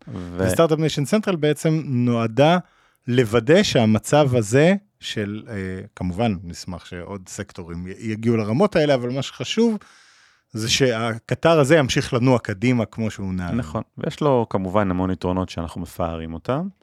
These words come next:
Speaker 1: יש
Speaker 2: כן.
Speaker 1: גם כמובן המון אתגרים
Speaker 2: אז ספר
Speaker 1: שאנחנו
Speaker 2: לנו קצת
Speaker 1: מנסים
Speaker 2: באמת.
Speaker 1: ל-, לחזק. בסוף, ב-,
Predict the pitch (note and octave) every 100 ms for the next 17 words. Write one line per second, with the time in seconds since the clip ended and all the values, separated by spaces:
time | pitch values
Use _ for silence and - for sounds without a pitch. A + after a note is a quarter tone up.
0 | _ _ _ - F2 F#2+ G2 G2 F#2 G2
1 | G2 G2+ F2+ G#2+ A2 D2 C2+ _ _ _
2 | _ _ _ _ - G2 - G2+ F2+ A2
3 | G#2+ G2 F#2 G2 G2+ G2 F#2+ F#2+ F#2 -
4 | G#2 F#2+ F#2+ G2 - G2 G2+ - - G#2
5 | - D#3+ C#3+ C#3 - C3+ G2 F#2 F2+ F2+
6 | F#2